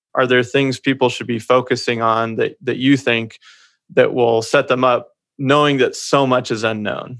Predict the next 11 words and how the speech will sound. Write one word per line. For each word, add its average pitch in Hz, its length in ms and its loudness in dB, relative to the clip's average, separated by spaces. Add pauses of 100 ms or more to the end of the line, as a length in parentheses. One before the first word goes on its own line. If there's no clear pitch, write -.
You 131 140 0
know, 117 240 0
we 131 120 2
don't 143 300 0
know 110 280 0
what 98 300 -2
the, 120 280 -4
the 113 120 -6
future - 340 -10
looks - 260 -10
like. - 340 -12